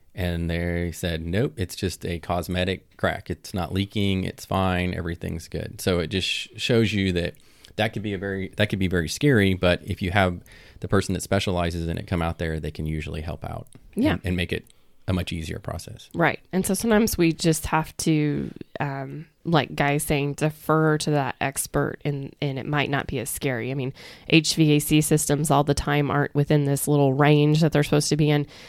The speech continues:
Speaker 2: And then we get a technician out there, he changes the filter, brushes off some, uh, you know, vents, and we're good. So
Speaker 1: Exactly.
Speaker 2: yeah. And you just, you just don't know for sure what you're walking into. So it's, I always just say, just take a deep breath. We've got us in your,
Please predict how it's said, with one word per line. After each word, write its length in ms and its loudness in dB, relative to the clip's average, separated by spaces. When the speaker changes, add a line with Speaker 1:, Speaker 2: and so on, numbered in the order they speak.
Speaker 2:
And 140 0
then 100 2
we 80 6
get 120 6
a 60 6
technician 460 4
out 200 4
there, 240 6
he 120 0
changes 380 4
the 100 0
filter, 540 6
brushes 400 2
off 180 2
some, 380 4
uh, 280 -2
you 140 4
know, 140 4
vents, 500 6
and 220 8
we're 140 6
good. 360 -2
So 140 6
Speaker 1:
Exactly. 580 2
Speaker 2:
yeah. 140 2
And 140 6
you 80 4
just, 240 2
you 100 4
just 160 4
don't 200 4
know 180 4
for 140 0
sure 180 2
what 160 0
you're 100 4
walking 320 2
into. 460 -2
So 260 4
it's, 340 6
I 240 4
always 240 8
just 200 2
say, 140 6
just 240 0
take 240 4
a 60 8
deep 280 2
breath. 600 6
We've 380 -2
got 320 4
us 420 2
in 160 4
your, 320 4